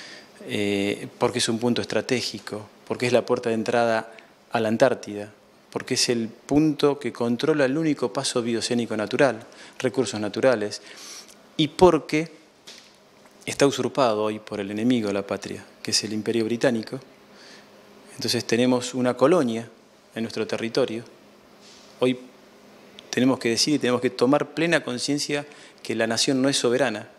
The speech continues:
porque parte de su territorio, el treinta por ciento de su territorio está usurpado por los ingleses. O casualidad que es el mismo enemigo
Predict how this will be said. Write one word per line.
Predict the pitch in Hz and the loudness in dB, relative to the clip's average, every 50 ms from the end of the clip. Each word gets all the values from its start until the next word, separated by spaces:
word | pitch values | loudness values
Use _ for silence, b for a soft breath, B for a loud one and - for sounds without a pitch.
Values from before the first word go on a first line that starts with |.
| - - - _ - | -20 -20 -20 _ -10
porque | - 117 107 - 113 110 | -10 -8 -6 -6 -6 -8
parte | - - - - 165 165 165 - | -4 2 6 6 6 6 4 -4
de | 123 | -8
su | - - 101 | -8 -8 -10
territorio, | - 113 - 113 107 - 120 110 107 107 | -10 -8 -8 -8 -4 -2 -2 -2 -2 -2
el | 110 110 | -4 -4
treinta | - - 185 208 220 220 196 170 147 | -2 2 2 2 2 2 0 -2 -2
por | - 165 - | -2 -4 -4
ciento | - - 113 107 104 110 | -4 -4 -6 -6 -6 -6
de | 104 | -6
su | - - 104 | -6 -6 -2
territorio | - 123 117 123 123 123 - 190 185 175 | -2 0 0 0 -2 -2 -2 0 0 0
está | 123 - - 120 | -2 0 -2 -2
usurpado | 110 - - 110 104 - 135 135 123 - | -2 -2 -4 -6 -2 2 2 2 2 0
por | 107 104 | -2 -6
los | 101 - - | -6 -6 -4
ingleses. | 107 101 98 95 - - - 101 - - - - B B B B B B B B B B B - - | -4 -6 -6 -6 -8 -10 -10 -10 -14 -14 -16 -18 B B B B B B B B B B B -4 2
O | - 131 123 | 2 4 4
casualidad | 143 120 - 127 123 131 139 139 139 135 - | 4 0 0 0 2 2 4 4 4 2 0
que | - 120 | -6 -2
es | 117 - - | -2 -2 0
el | 120 117 | 0 0
mismo | 123 131 147 156 147 147 151 139 131 | 2 2 2 2 2 2 2 2 2
enemigo | 123 123 131 143 147 143 135 135 139 143 | 2 2 2 4 4 4 4 2 2 0